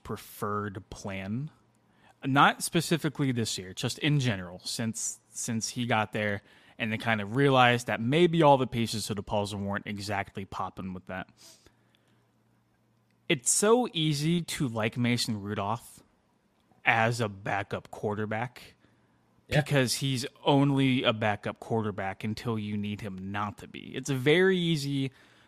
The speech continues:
Speaker 1: to be confident when your chips are not in the middle of the table with Mason Rudolph playing quarterback for you. So I, I understand the appeal for him.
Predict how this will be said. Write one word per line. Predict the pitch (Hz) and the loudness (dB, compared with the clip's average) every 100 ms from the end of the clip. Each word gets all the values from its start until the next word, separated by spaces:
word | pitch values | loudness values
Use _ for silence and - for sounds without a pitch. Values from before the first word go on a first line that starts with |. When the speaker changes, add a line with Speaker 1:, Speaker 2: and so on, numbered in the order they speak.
| - | -8
Speaker 1:
to | 120 | -4
be | 113 117 | 0 -2
confident | - 143 135 - 113 104 | 2 4 4 2 -4 -4
when | 113 113 | -2 -2
your | 107 | -2
chips | - 135 123 - | -2 -2 -2 -2
are | 110 | 0
not | 110 107 | 0 0
in | 117 | 0
the | |
middle | 107 110 107 104 | 0 0 0 -4
of | 95 | -6
the | |
table | - 117 110 101 98 | -6 -2 -2 -2 -4
with | 110 110 117 | -2 -2 0
Mason | 110 110 107 98 | 0 -2 -4 -6
Rudolph | 107 92 - | -6 -8 -12
playing | 95 92 | -14 -12
quarterback | - 107 95 90 - | -6 -6 -6 -10 -14
for | - 113 | -18 -16
you. | - - _ _ _ _ _ _ _ _ - - - _ _ _ | -16 -16 _ _ _ _ _ _ _ _ -20 -20 -20 _ _ _
So | - 147 | -8 0
I, | 147 143 | 2 6
I | 147 170 | 6 6
understand | 180 - 170 170 151 131 - - | 4 0 2 2 0 -6 -14 -8
the | 117 110 | -4 -4
appeal | 95 - - 123 143 180 - - | -4 -8 -2 0 0 -2 -10 -12
for | - 151 | -4 0
him. | 170 | 2